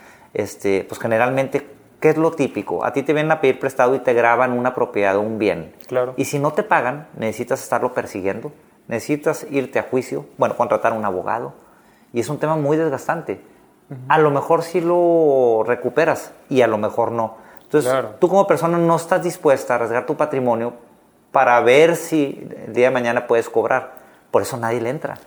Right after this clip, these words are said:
Speaker 2: Claro, los bancos están en, en, en, en otras ligas, son
Speaker 1: Claro,
Speaker 2: las grandes ligas.
Speaker 1: tienen toda una maquinaria para recuperar garantías. Una per-, un mortal como tú y como yo,
Speaker 2: Ujú.
Speaker 1: generalmente no la tiene, es un tema desconocido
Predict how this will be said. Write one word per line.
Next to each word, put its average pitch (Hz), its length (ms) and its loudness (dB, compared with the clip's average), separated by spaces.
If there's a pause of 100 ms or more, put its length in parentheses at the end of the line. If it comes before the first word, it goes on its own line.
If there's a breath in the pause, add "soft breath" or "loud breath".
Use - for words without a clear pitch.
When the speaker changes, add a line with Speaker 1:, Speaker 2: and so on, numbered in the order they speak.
(100)
Speaker 2:
Claro, 185 240 -2
los 123 120 -4
bancos 143 300 -2
están 143 200 -4
en, 151 120 -6
en, 123 260 -10
en, 113 440 -12
en 117 140 -12
otras 135 220 -2
ligas, 147 280 0
son - 80 -6
Speaker 1:
Claro, 147 160 4
Speaker 2:
las 147 80 6
grandes 151 220 2
ligas. 147 260 0
Speaker 1:
tienen 143 280 4
toda 147 140 4
una 156 140 4
maquinaria 147 560 2
para 156 160 4
recuperar 117 680 2
garantías. 123 720 -2
Una 135 260 0
per-, - 200 2
un 143 200 0
mortal 147 480 4
como 139 260 0
tú - 140 0
y 127 80 2
como 147 260 0
yo, 123 340 2 (120)
Speaker 2:
Ujú. 135 160 -10
Speaker 1:
generalmente 123 600 2
no 123 180 2
la 127 200 2
tiene, 131 360 2
es - 140 -2
un 135 100 -6
tema 131 300 2
desconocido 131 720 0